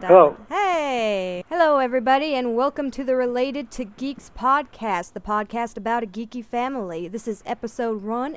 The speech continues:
Speaker 1: original air date Thursday, August sixth, twenty fifteen. My name's Megan, and I am the youngest of the siblings.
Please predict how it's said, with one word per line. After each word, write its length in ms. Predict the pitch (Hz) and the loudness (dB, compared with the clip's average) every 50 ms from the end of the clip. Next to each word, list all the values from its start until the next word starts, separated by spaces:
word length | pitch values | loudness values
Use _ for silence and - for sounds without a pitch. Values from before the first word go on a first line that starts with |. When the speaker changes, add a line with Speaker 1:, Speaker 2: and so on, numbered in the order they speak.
| - | -8
Speaker 1:
original 560 | - 233 208 202 247 269 - 311 320 311 302 - | -8 -6 -4 -4 -6 -6 -6 -8 -8 -8 -10 -8
air 220 | - 247 262 269 277 | -6 -6 -4 -4 -4
date 280 | 220 214 190 180 - _ - | -6 -6 -8 -8 -8 _ -4
Thursday, 540 | 285 285 302 311 277 233 - 185 175 - - - | -2 -2 -2 -2 -6 -8 -8 -8 -8 -8 -10 -8
August 460 | - - 220 247 254 - 294 269 - - - | -4 -2 -2 -2 -2 -4 -8 -12 -12 -12 -10
sixth, 320 | - 302 - - - - - - - | -8 -10 -10 -10 -16 -20 -20 -20 -16
twenty 300 | - - 285 269 214 190 | -10 -6 -4 -4 -4 -6
fifteen. 720 | - - 220 220 - - - - 269 262 220 170 147 - - - - - - - - - - - - - | -6 -6 -8 -8 -8 -10 -10 -8 -6 -6 -6 -8 -10 -14 -18 -20 -20 -20 -20 -20 -20 -20 -20 -20 -16 -6
My 160 | - 220 233 240 | -2 0 0 2
name's 320 | 240 240 233 233 214 - | 2 0 -2 -4 -6 -6
Megan, 340 | 220 226 240 247 233 294 277 | -2 0 0 0 0 -2 -4
and 100 | 240 226 | -2 -2
I 120 | 226 226 | 0 0
am 140 | 226 226 220 | 0 -2 -2
the 100 | 208 202 | -2 -4
youngest 440 | 196 202 240 294 339 311 262 - - | -2 -2 -2 -2 0 -2 -4 -4 -4
of 180 | 214 190 170 | -6 -6 -4
the 100 | - 202 | -6 -10
siblings. 600 | - - - 208 185 - 202 208 208 214 226 - | -8 -6 -8 -8 -6 -6 -6 -6 -6 -6 -8 -10